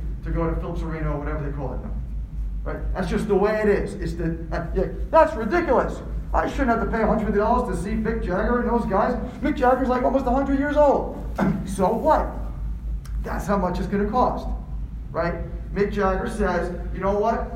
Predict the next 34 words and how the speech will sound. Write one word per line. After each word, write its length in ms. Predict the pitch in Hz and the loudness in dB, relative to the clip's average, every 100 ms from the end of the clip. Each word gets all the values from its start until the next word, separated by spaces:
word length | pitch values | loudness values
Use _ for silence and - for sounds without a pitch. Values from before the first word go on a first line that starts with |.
| - - | -8 -2
I 200 | 202 214 | 0 2
am 120 | 220 | 0
seventy-five 460 | 220 214 220 208 190 | 0 0 2 2 2
years 180 | 185 165 | 0 0
old. 320 | 156 147 170 | 0 0 -2
If 100 | 165 | 0
I'm 220 | 214 269 | 0 2
gonna 200 | 254 - | 0 0
play 380 | 214 196 170 - - - - | 2 2 0 -2 -4 -6 -4
in 80 | 165 | -2
front 220 | 185 165 | -2 -2
of 100 | 160 | -2
a 40 | |
giant 440 | 170 175 185 196 - | -2 -2 -2 -4 -4
packed 380 | 180 180 180 | -2 -2 -2
arena, 520 | 170 170 208 226 220 - | -4 -2 -2 -2 -4 -2
I'm 200 | 208 277 | -2 0
gonna, 120 | 226 | 0
like, 240 | 185 180 151 | 0 0 -2
make 160 | - | -4
a 80 | 165 | -4
lot 320 | 147 208 190 | -2 -2 0
of 100 | 180 | 0
money 200 | 170 180 165 | 0 0 0
off 200 | 143 147 | 0 -4
it. 100 | - - - - | -6 -6 -4 -2
I'm 120 | 180 | 2
not 180 | 220 247 | 2 2
gonna 120 | 254 | 0
charge 280 | 247 294 302 | 0 0 0
ten 180 | 240 196 | -2 0
dollars 240 | 170 160 | 0 -2
a 120 | 151 | -2
ticket. 220 | 143 135 | -4 -6